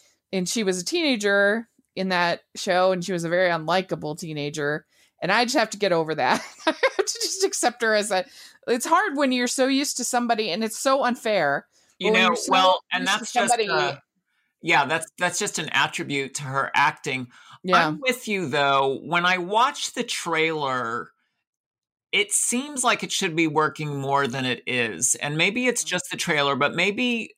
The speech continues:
Speaker 2: maybe there is a little bit of a chemistry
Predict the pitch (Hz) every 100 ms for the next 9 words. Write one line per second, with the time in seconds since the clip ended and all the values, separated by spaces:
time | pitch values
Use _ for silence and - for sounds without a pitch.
0 | - 165 185 214 185 170 - 151 160 -
1 | - 135 139 143 139 131 120 120 147 139
2 | 135 - - 123 120 113 120